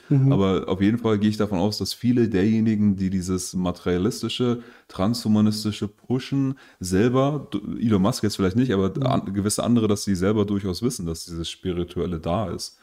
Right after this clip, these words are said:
Speaker 1: Ja.
Speaker 2: Also was das jetzt mit der Impfung zu tun hat, ich sag mal, ich
Speaker 1: Ist
Speaker 2: bin,
Speaker 1: halt eine
Speaker 2: bin,
Speaker 1: wilde Theorie,
Speaker 2: ich,
Speaker 1: klar,
Speaker 2: ja, ich
Speaker 1: aber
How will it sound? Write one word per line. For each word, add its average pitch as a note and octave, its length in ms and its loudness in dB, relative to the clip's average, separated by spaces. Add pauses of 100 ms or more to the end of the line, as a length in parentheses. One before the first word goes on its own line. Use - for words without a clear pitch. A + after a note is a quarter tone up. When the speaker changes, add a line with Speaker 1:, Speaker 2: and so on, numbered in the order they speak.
Speaker 1:
Ja. C#3+ 160 4
Speaker 2:
Also F#2+ 180 0
was F2 140 -2
das G2 140 -2
jetzt - 320 -6
mit G2+ 140 -2
der F#2 240 0 (260)
Impfung F3 420 2
zu - 140 -4
tun F2 260 -2
hat, D#2+ 120 -4
ich E2+ 100 -6
sag A2 160 -2
mal, A#2 240 0 (720)
ich - 220 -2 (220)
Speaker 1:
Ist D#3 100 2
Speaker 2:
bin, - 80 6
Speaker 1:
halt F#3+ 120 4
eine F#3+ 100 4
Speaker 2:
bin, E3+ 100 4
Speaker 1:
wilde G3 220 4
Theorie, E3+ 420 4
Speaker 2:
ich, D3 60 2
Speaker 1:
klar, D3+ 340 4
Speaker 2:
ja, C3+ 80 6
ich C#3 60 4
Speaker 1:
aber C#3 100 4